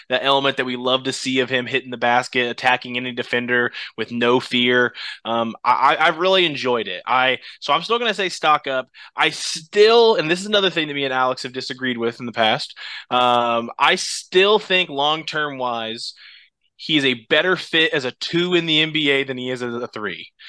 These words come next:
And I, I just, I'm very interested to see how they maneuver the minutes this year,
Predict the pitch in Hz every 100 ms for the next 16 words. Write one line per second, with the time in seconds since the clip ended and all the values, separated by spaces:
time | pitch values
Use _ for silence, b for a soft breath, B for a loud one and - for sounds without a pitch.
0 | B B B 131 135 135 131 123 123 117
1 | 131 139 - - - _ _ - 135 135
2 | 160 180 170 160 160 165 151 165 147 -
3 | 160 143 143 147 143 143 135 131 139 143
4 | 139 131 127 127 127 - 135 123 - 123
5 | 123 117